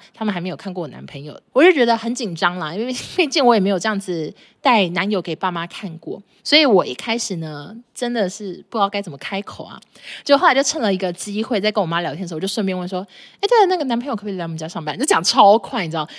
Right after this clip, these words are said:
就是太紧张了，就快速讲过去。就我妈真的是秒回说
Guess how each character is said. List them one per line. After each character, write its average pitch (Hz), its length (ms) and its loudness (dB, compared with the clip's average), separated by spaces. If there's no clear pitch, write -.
就 320 100 -8
是 277 320 0
太 - 180 -2
紧 180 160 -4
张 165 200 0
了， 165 120 -4
就 208 120 2
快 262 180 -2
速 233 140 -2
讲 139 160 -8
过 156 100 -4
去。 - 260 -8
就 370 100 6
我 330 60 8
妈 269 180 4
真 339 160 -8
的 302 80 -2
是 302 120 2
秒 208 280 4
回 180 160 -2
说 254 300 -2